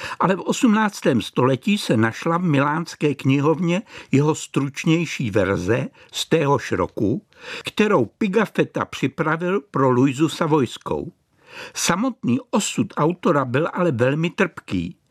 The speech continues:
Po dokončení výpravy byla Magalhãsova památka pošpiněna Delkanem a ostatními přeživšími muži a i autor byl označen za zrádce španělské koruny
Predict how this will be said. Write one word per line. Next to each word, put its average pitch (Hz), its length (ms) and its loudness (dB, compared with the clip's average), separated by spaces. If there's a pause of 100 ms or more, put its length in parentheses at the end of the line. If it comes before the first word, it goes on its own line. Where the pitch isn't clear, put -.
(260)
Po 107 100 2
dokončení 175 760 2
výpravy 92 640 -2
byla 104 460 0 (220)
Magalhãsova 175 1000 0
památka 170 720 -2 (220)
pošpiněna 160 880 0
Delkanem 107 880 0 (400)
a - 200 0
ostatními 185 720 0
přeživšími 165 840 0
muži 92 520 0 (320)
a - 80 0
i - 200 -6
autor 113 720 -2
byl 110 260 -2
označen 165 680 0
za 147 180 -2
zrádce 143 560 -4
španělské 151 800 -4
koruny 139 580 0